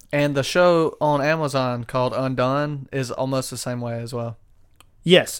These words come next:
Speaker 2: very much like it, the, the show on Amazon, Undone.
Speaker 1: Which
Speaker 2: It
Speaker 1: is a ten out of ten.
Speaker 2: So this is like,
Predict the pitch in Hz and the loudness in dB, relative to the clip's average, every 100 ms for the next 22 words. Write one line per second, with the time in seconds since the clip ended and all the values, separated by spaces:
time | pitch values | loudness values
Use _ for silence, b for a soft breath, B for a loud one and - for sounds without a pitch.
0 | - 156 147 139 135 123 123 131 135 127 | -4 -2 0 -2 -2 -2 -4 -2 -2 -2
1 | 123 143 135 127 127 120 117 117 117 110 | -2 -2 -2 -4 -6 -6 -6 -6 -8 -10
2 | b b b - 135 143 127 120 127 123 | b b b -8 -2 0 -2 -2 -2 -2
3 | 117 120 117 107 - 156 151 170 180 160 | -4 -6 -8 -10 -2 2 2 2 0 4
4 | 151 143 139 - | 6 6 2 -8